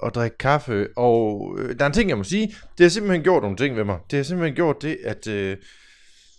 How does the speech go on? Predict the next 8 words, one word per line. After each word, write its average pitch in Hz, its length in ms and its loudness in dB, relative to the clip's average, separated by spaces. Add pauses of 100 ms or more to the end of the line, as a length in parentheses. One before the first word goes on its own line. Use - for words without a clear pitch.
(420)
alt, 123 180 4
hvad 143 100 -2
der 131 80 2
sådan 156 380 -2
er 123 80 -2 (260)
bittert 208 560 0 (840)
i 160 80 0
mad, 156 320 4